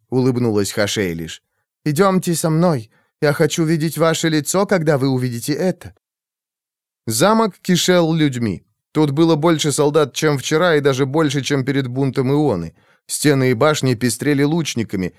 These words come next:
Их полированные шлемы сверкали, как роса. Во дворе солдаты таскали бочки и складывали пирамидой на телеги, составленные перед воротами.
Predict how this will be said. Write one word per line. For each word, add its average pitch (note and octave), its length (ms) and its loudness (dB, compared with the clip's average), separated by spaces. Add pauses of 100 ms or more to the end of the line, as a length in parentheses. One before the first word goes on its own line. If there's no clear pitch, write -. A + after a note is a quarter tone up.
(180)
Их D#3 160 0
полированные F#3+ 680 2
шлемы F3+ 440 0
сверкали, D3 580 0
как D3+ 260 0
роса. C#3+ 480 -2 (640)
Во D3 160 2
дворе G3+ 320 4
солдаты G3+ 500 4
таскали F#3 460 2
бочки F#3 400 2
и F3+ 120 2
складывали E3+ 640 2
пирамидой D#3 540 2
на D3+ 120 2
телеги, D#3+ 420 0
составленные C#3 760 2
перед A2+ 280 -2
воротами. F#2 600 -2